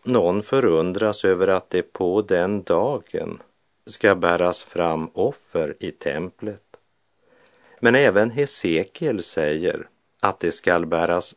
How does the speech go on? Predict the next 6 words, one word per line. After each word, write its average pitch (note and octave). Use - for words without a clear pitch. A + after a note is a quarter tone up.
fram F#2+
offer -
inför D#2
Herren E2
den E2+
dagen. F#2